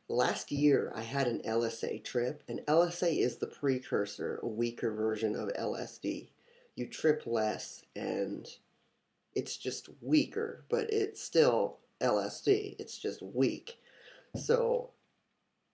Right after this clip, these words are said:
I took this at home, and I just kinda passed out and had closed-eye visuals. Um, but I didn't know I recorded some of it.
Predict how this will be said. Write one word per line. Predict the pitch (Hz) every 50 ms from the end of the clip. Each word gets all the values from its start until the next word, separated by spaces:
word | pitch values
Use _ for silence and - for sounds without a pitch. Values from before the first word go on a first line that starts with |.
| _ _
I | - 143 131
took | - - - 214 - - -
this | - 123 - - - - - - - _ _ _ _ -
at | 110 -
home, | - 147 151 135 107 92 - - - - _ _ - _ _ _ -
and | - 135 127 120 113 110 110 98 95 - - - - -
I | - - 98 87 90 87 71 67 - -
just | - - 127 - - - -
kinda | - 127 110 98
passed | - - - 113 92 - - -
out | 127 110 110 98 - -
and | - -
had | - - 117 110 113 107 - -
closed-eye | - - - 139 131 127 120 - 120 107 110 110
visuals. | 110 117 113 110 107 110 - - - - - - _ - - - - - _ _ - -
Um, | 120 127 120 113 107 104 - - - - _ _ _ _ _ _ _ _ _ _ _ - - _ _ _ _ _ _ _ _ _ _ _ _ _ _ _ _ -
but | - 170 170 165
I | 175 220
didn't | 269 277 240 175 175 185
know | 196 233 311 330 311 262
I | 190
recorded | 185 175 180 175 - - - 202 226 269 294 - 156 135 - -
some | - - - - 73
of | 76 - -
it. | - - - - -